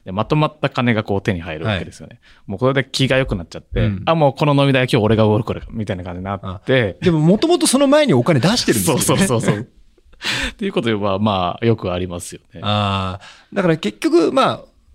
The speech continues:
Speaker 2: そういう寄り合いみたいな、まあ、
Speaker 1: うん。
Speaker 2: 結局は飲み会なんでしょうね。
Speaker 1: そう、飲み会なんですよ。
Speaker 2: ああ。
Speaker 1: あの、そうそう、モアイという、なんか、相互扶助を語っ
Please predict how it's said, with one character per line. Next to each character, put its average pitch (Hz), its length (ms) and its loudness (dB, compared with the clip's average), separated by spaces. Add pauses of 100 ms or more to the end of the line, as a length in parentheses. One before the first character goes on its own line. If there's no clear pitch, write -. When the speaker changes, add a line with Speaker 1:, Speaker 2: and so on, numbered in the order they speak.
(100)
Speaker 2:
そ 202 280 0
う - 20 0
い 202 240 0
う - 40 -10 (160)
寄 165 240 4
り 220 240 0
合 233 100 2
い 233 60 0
み 240 400 -2
た 214 140 2
い 170 60 4
な、 143 100 4
ま 131 60 -4
あ、 190 180 2
Speaker 1:
う - 40 4
ん。 - 20 0
Speaker 2:
結 107 140 2
局 95 100 0
は - 80 4
飲 120 240 2
み 185 100 6
会 302 220 0
な 311 80 0
ん - 20 0
で 110 60 0
し - 80 -6
ょ - 20 -10
う - 60 -2
ね。 95 40 -2
Speaker 1:
そ - 0 -
う、 95 40 2
飲 135 80 4
み 151 80 2
会 147 100 2
な 135 80 2
ん 104 40 -2
で 87 40 -10
す 87 60 -12
よ。 - 80 -10 (140)
Speaker 2:
あ 95 540 -6
あ。 98 100 -4
Speaker 1:
あ 90 40 -4
の、 95 140 -2
そ - 160 -2
う - 40 0
そ 92 120 -8
う、 82 40 -8
モ 113 240 2
ア 139 60 2
イ 139 80 0
と 139 100 2
い 123 120 4
う、 117 420 4
な 123 120 4
ん 107 40 -4
か、 87 380 -4
相 131 240 2
互 120 160 2
扶 123 140 4
助 107 100 2
を 87 340 -2
語 104 160 -4
っ 98 100 -8